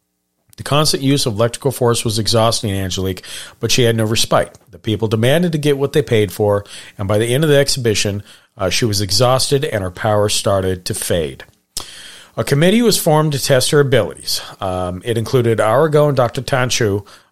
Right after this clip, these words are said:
uh, along with a number of prominent scientists and doctors, including Henry Becquerel, uh, who studied radioactivity, and went on to become a Nobel laureate.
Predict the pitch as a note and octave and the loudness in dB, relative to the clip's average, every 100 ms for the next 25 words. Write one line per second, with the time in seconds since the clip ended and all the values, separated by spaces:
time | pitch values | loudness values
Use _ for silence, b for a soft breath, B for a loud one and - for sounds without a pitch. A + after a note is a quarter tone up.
0 | - G#2 G#2 A2+ A2 C3+ C#3 C#3+ B2 B2 | -4 0 2 2 2 0 0 0 0 2
1 | B2 A2+ - A2 A#2 A2 A#2 G#2+ F#2 A2+ | 0 0 0 0 0 -2 0 0 -2 -4
2 | A#2 A2 G#2 - G2+ G2 G2 - A2 G#2 | -2 0 0 -2 -6 -6 -6 -4 -2 -2
3 | F2+ C3+ C#3+ C#3+ C3 G2+ F#2+ G#2+ A2+ C#3+ | -2 0 2 2 0 0 0 2 2 2
4 | E3+ F#3 F3 B B B - F#2+ A2 G#2+ | 2 0 -4 B B B -4 -2 0 0
5 | B2+ A#2 G#2 A#2 B2 A2+ G2+ - C#3+ C#3 | 0 0 2 2 4 2 0 0 2 2
6 | C#3 C#3 - B B B A2+ B2 B2 A#2+ | 2 0 -6 B B B -2 0 0 0
7 | A2+ - A#2 G#2+ G#2+ B2+ C#3 A#2+ A#2 B2+ | -4 -4 -4 -2 0 0 2 2 4 2
8 | E3+ G#3+ - | 2 -2 -8